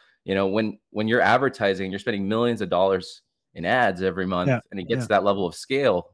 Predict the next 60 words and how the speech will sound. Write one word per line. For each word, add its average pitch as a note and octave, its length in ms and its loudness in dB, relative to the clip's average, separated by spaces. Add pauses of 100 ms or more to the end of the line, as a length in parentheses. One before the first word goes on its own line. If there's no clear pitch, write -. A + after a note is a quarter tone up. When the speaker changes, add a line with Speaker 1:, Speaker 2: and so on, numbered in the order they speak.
(260)
Speaker 1:
it G#2 140 -4
becomes G2+ 460 -2
a F#2+ 60 -6
full-time F2+ 400 -4
job, F#2 240 2
and E2 80 -6
you E2+ 80 -6
need F2+ 280 -6 (300)
different F#2+ 280 -6
roles. F#2+ 360 2 (160)
So - 140 -2
the A#2 60 2
first E3+ 260 2
thing D3+ 100 4
I A#2+ 60 6
would A2 120 2
say G2 260 4
is F2+ 180 -4 (240)
focus, C3 480 0
right? F#2 280 0 (340)
And F#2+ 100 -8
which G2+ 160 -4
is G2+ 100 -4
what G#2 140 -2
you're A#2 160 0
doing, G2 260 0
which F2 120 -8
is F2 100 -10
really G2 180 -2
good. F#2 220 2
You're E2+ 260 -2 (220)
going G2+ 220 2
against F#2+ 320 0
the G2 80 -2
fomo F#2+ 520 2 (160)
and F2+ 160 -2
you're F2+ 160 2
controlling G2 580 0
your E2+ 120 0
efforts. F2 580 -2
Speaker 2:
<laughs> - 60 -20 (120)
Speaker 1:
So - 400 -4
whatever B2+ 280 4
you B2 100 2
do A#2 220 0
decide F#2+ 340 -2
to F2 80 -4
focus F#2+ 400 -2
on F2+ 200 -4
that F2+ 160 -6
makes F#2+ 220 0
Speaker 2:
Mm. B2 40 2
Speaker 1:
sense G2 180 -2
for - 140 -6
you, G#2+ 280 0
given F2 300 -4
where E2+ 120 -4
your D#2+ 160 -2
audience A2 400 4
is, G2+ 400 -2